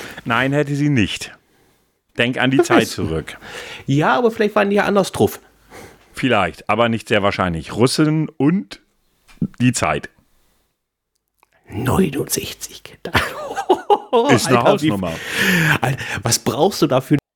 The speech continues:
Speaker 2: Wohnung? Was brauchst du da für ein Haus? Ein Garten?
Speaker 1: Ich hab keine Ahnung.
Speaker 2: Ey, ich würd nur Hundehütten bauen, ehrlich, Platz sparen.
Speaker 1: Ja. Aber wie gesagt, das fand ich schon Hut ab, sag ich mal so. Das waren mal so ein paar Infos zu Vätern und Vatertag.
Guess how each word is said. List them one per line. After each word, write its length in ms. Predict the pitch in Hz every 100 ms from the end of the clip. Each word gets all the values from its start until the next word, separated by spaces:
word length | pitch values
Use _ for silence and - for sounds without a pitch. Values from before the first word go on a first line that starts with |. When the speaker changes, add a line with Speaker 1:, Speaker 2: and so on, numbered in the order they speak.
| -
Speaker 2:
Wohnung? 260 | 240 160 110
Was 160 | 147 -
brauchst 220 | 226 233
du 40 |
da 80 | 214
für 120 | 190
ein 140 | 185 151
Haus? 480 | 220 330 165 - - - - 113
Ein 100 | 127
Garten? 640 | 143 185 262 156 117 98 - - -
Speaker 1:
Ich 120 | -
hab 120 | -
keine 240 | 85 92 101
Ahnung. 400 | 139 123 92 87 - _ _ - -
Speaker 2:
Ey, 220 | 135 147
ich 140 | 147 143
würd 160 | 147
nur 100 | 143
Hundehütten 500 | 135 147 127 117 117
bauen, 260 | 113 107 104
ehrlich, 400 | 131 120 110 -
Platz 200 | 135 -
sparen. 300 | - 101 92 - -
Speaker 1:
Ja. 180 | 113 107 - - - - - -
Aber 180 | 147 180
wie 80 | 214
gesagt, 320 | 226 180 -
das 120 | 135
fand 220 | - 151
ich 80 | 170
schon 340 | - 175 190 165
Hut 180 | 214
ab, 180 | - 110
sag 180 | - 78
ich 140 | -
mal 180 | 73 -
so. 140 | - -
Das 240 | 190 185
waren 100 | 185
mal 140 | 160
so 60 | 143
ein 80 | 139
paar 160 | -
Infos 400 | - 139 - 120
zu 140 | - 110
Vätern 480 | - 127 123 120 120
und 300 | 104 101 -
Vatertag. 800 | 135 190 139 - 90 101 -